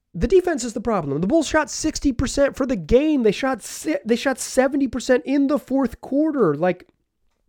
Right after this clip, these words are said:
the Bulls shot, f-, the difference in the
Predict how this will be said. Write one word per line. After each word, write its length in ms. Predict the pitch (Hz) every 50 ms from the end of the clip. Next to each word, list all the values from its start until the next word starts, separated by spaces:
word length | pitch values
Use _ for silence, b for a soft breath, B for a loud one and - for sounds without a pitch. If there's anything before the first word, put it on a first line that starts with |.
| _ _ _ _ _ -
the 140 | - 156 180
Bulls 340 | 165 247 302 302 311 240 - B B B B B
shot, 320 | B - 226 208 190 - -
f-, 120 | - - -
the 160 | 202 196 185
difference 400 | 180 233 285 - - 339 269 -
in 240 | - - 190 196 185
the 320 | 165 160 165 165 156 151